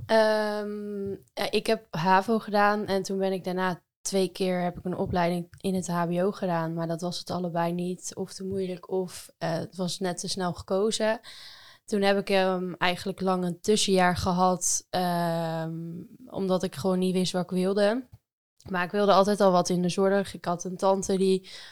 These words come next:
was verpleegkundige en dat was echt altijd mijn voorbeeld. En dat is ze nu nog steeds. En,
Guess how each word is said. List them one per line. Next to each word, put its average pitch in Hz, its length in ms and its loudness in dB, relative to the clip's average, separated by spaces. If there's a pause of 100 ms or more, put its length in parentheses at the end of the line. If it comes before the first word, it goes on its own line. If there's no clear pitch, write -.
was 180 180 0
verpleegkundige 185 840 -2
en 180 260 2
dat 165 160 -2
was 160 160 -4
echt - 240 -4
altijd 165 280 -2
mijn 165 160 -2
voorbeeld. 170 560 -4
En 160 120 -6
dat 156 120 -2
is 160 140 -2
ze - 100 -6
nu 175 120 2
nog 170 160 0
steeds. 170 600 0 (440)
En, 175 520 2